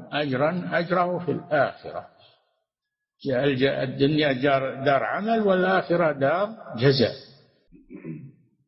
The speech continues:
كثيرا ما يرى المؤمن يجاهد ويتصدق ويعمل ويعمل ولا ينال شيء من أجره، لأن الله ادخره له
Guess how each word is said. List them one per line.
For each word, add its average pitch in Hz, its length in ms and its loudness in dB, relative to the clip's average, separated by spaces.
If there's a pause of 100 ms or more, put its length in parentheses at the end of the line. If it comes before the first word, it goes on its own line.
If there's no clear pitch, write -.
(380)
كثيرا 175 400 2
ما 143 220 2
يرى 135 560 0
المؤمن 135 500 2 (260)
يجاهد 127 800 -2 (1300)
ويتصدق 143 960 0
ويعمل 135 640 0
ويعمل 135 520 0
ولا 233 380 2
ينال 160 300 -2
شيء 135 400 -2 (720)
من 139 180 2
أجره، 127 720 0 (920)
لأن 247 260 4
الله 165 340 4
ادخره 139 760 0
له 147 420 0